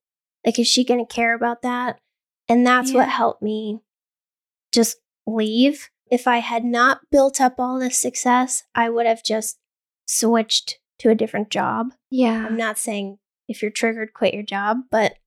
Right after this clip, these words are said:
Speaker 2: Right.
Speaker 1: yeah, so that gave me the push I needed to go full time at this and, like, really go crazy on it and build it, 'cause now I have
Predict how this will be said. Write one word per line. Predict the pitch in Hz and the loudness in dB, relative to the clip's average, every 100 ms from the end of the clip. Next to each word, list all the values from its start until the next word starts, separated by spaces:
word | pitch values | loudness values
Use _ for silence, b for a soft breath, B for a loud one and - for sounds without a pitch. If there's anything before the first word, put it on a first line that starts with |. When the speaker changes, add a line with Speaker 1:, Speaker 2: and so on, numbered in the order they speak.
| _ | _
Speaker 2:
Right. | 269 311 311 311 - - B B B 233 | 0 2 2 -2 -6 -8 B B B 0
Speaker 1:
yeah, | 254 220 | 2 2
so | 226 - 247 | 0 0 2
that | 240 254 269 - _ - | 2 2 0 -4 _ 4
gave | 240 247 240 | 4 4 -2
me | 233 226 226 208 - _ _ - | -4 -2 -2 -4 -6 _ _ -2
the | 226 | -2
push | - 233 233 233 | 0 -2 0 -2
I | 226 | -2
needed | 226 220 247 269 285 294 _ _ _ _ - | -4 0 2 2 2 -4 _ _ _ _ 0
to | 240 | 2
go | 233 240 247 | 4 2 0
full | 247 233 226 | 0 -2 -2
time | - 220 226 | -4 -4 -2
at | 247 254 | -2 0
this | 277 269 | 0 0
and, | 240 226 | -2 -4
like, | 220 214 220 | -6 -8 -10
really | 233 226 240 | -6 -4 -4
go | 233 226 220 | -2 0 -2
crazy | - 208 220 247 | -4 -2 0 0
on | 247 254 262 | 0 -2 -2
it | 269 - | -4 -6
and | 226 220 | -8 -6
build | 208 202 233 | -2 0 0
it, | 269 285 - - | 0 0 -4 -6
'cause | 226 226 | -6 -6
now | 233 240 | -4 -2
I | 233 | -4
have | 226 220 214 | -4 -4 -4